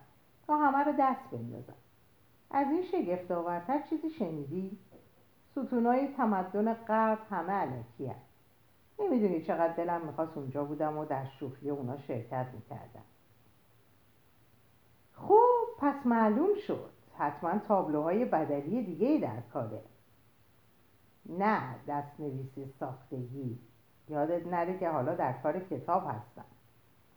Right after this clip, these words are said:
حتماً ایده‌اش متعلق به گردنه. خب بله، اون بسیار باهوشه، می‌دونی. ضعف‌های منو درک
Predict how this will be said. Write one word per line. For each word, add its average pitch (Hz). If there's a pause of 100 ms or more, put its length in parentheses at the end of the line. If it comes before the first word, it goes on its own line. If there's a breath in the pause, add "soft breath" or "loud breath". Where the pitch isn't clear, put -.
(720)
حتماً 262 (120)
ایده‌اش 233
متعلق 190
به 190
گردنه. 143 (1300)
خب 330
بله، 392
اون 151
بسیار 208
باهوشه، 180 (100)
می‌دونی. 151 (720)
ضعف‌های 277
منو 339
درک 311